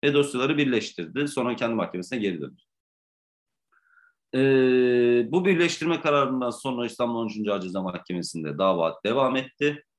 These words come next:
ve nihai olarak arkadaşlarımız cezalandırıldılar, e, bu davada. Şu küçük ayrıntıyla bu, e, özeti bitireyim. Birlikte birleştirin-, e, görülmesi konusunda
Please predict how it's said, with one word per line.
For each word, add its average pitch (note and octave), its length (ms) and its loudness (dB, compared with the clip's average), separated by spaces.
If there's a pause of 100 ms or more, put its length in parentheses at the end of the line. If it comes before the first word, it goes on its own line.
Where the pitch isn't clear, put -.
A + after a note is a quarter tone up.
(260)
ve A#2+ 80 -2
nihai G#2+ 300 0
olarak B2 260 -2
arkadaşlarımız F#2+ 1000 -6 (480)
cezalandırıldılar, F#2 1200 -2
e, C#2+ 400 -6
bu D#2 100 -8
davada. E2 680 -4 (440)
Şu - 480 -2
küçük C#3+ 380 -2
ayrıntıyla A#2+ 880 0
bu, G#2 340 -2
e, G2 60 -6
özeti F#2+ 680 -2
bitireyim. C#3+ 520 0 (1160)
Birlikte C#3+ 500 2
birleştirin-, D#3+ 880 0
e, A#2+ 220 2
görülmesi C#3+ 880 0
konusunda C3 840 0